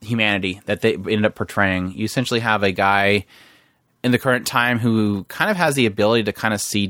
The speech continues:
deja vu, and when deja vu happens, he knows that he can change something to help somebody.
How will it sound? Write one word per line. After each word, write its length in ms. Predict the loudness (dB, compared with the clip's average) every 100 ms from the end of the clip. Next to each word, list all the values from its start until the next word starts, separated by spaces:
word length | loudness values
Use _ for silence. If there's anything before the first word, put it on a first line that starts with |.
| 0
deja 360 | 0 2 2
vu, 500 | 2 0 2 2 0 -6 -6
and 560 | -4 -2 -2 -4 -8 -14 -10
when 180 | -4 0
deja 240 | 2 2
vu 160 | 2 0
happens, 600 | 0 0 0 0 0 -4
he 120 | -4
knows 200 | -2 -2
that 60 | -4
he 80 | -6
can 140 | -6
change 320 | -4 -4 -4
something 380 | -2 -2 -2 -2
to 100 | -2
help 220 | 0 0
somebody. 440 | 0 0 0 0